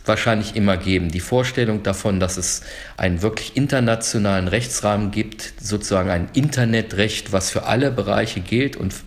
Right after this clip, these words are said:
überall gleichermaßen Anwendung findet, ist utopisch. Äh, vielleicht in hundert Jahren, vielleicht in fünfhundert Jahren, aber im Moment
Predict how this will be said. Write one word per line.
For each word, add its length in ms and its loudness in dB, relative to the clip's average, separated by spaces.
überall 520 2
gleichermaßen 760 0
Anwendung 500 2
findet, 460 0
ist 360 0
utopisch. 680 0
Äh, 160 2
vielleicht 400 2
in 320 0
hundert 320 2
Jahren, 280 2
vielleicht 320 0
in 80 -4
fünfhundert 600 0
Jahren, 240 4
aber 280 0
im 60 0
Moment 460 0